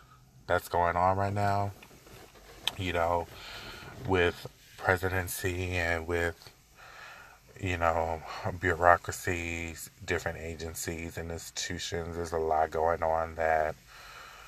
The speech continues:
is causing a lot of us to panic and shake. But, you know, to those of us who are remaining faithful and just hopeful and just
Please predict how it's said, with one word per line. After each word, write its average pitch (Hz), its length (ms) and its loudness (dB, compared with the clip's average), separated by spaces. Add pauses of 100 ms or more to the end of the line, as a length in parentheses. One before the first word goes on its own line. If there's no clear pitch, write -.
(920)
is - 160 2
causing 95 440 8
a 90 140 6
lot 90 220 10
of 90 140 8
us 90 240 6
to - 120 -2
panic 92 600 4
and 87 160 -2
shake. 92 560 4 (540)
But, 90 380 4 (1600)
you 95 180 0
know, 90 160 2
to - 140 -2
those 87 300 4
of 90 140 2
us 90 240 2
who 87 400 -4
are 85 140 0
remaining 85 520 -2
faithful 87 580 -2
and 85 140 -6
just 85 200 -4
hopeful 85 600 -2
and 82 140 -6
just 85 420 -2